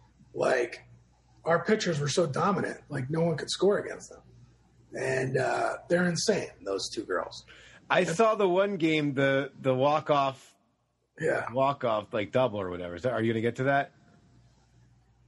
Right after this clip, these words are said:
Speaker 1: Uh, no, I was just gonna talk about,
Speaker 2: Okay.
Speaker 1: I wasn't gonna talk specifics. But we lost to Japan, who was, like, the best team in the world. They've always been.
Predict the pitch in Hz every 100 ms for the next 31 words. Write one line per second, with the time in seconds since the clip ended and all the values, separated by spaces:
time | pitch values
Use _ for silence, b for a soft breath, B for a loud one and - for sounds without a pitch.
0 | - 185 185 208 208 143 175 175 185 185
1 | 147 - - - - 120 123 - - 101
2 | 104 101 95 87 104 90 90 - _ -
3 | - - 92 101 90 82 - - _ -
4 | B B - - 175 196 180 170 165 151
5 | 143 - 147 143 - - - - - -
6 | 123 113 - 117 113 - - 113 101 87
7 | 90 87 90 - _ - 110 - - 104
8 | 95 90 - 90